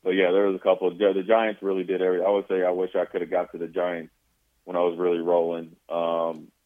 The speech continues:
because it's a storied franchise. And, and when you played, uh, at Buffalo, which is a blue blood type of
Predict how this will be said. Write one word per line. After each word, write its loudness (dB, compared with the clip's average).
because 0
it's -14
a -10
storied 0
franchise. -2
And, -8
and -6
when -6
you -8
played, 2
uh, 4
at -2
Buffalo, 2
which -8
is -10
a -2
blue 0
blood 2
type -2
of -12